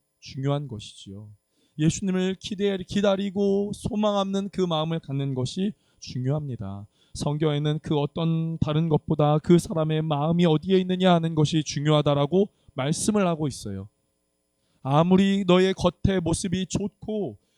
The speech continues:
아무리 너희가 가진 것이 많고 그리고 너의 가진 것을 모든 것을 다 하여서 나에게 바친다고 할지라도 너의 마음이 어디 있냐? 성경은, 하나님은 우리에게 그렇게 말씀하고 있지요.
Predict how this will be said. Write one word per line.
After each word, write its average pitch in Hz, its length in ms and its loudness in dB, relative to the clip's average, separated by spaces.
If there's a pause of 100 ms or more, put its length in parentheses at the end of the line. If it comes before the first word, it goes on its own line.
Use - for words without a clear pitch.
아무리 202 400 0
너희가 202 360 6
가진 196 380 2
것이 202 240 0
많고 196 720 0 (240)
그리고 226 480 0
너의 214 260 4
가진 233 400 -4
것을 226 300 -6
모든 269 380 -6
것을 262 300 -12
다 208 320 -8 (200)
하여서 226 440 0 (240)
나에게 175 360 2
바친다고 220 680 0
할지라도 123 640 2 (320)
너의 127 240 2
마음이 165 320 2
어디 135 220 -2
있냐? 135 500 -8 (1300)
성경은, 151 760 -4 (840)
하나님은 170 500 -4
우리에게 127 520 -6 (220)
그렇게 143 340 -4
말씀하고 120 520 -8
있지요. 101 400 -16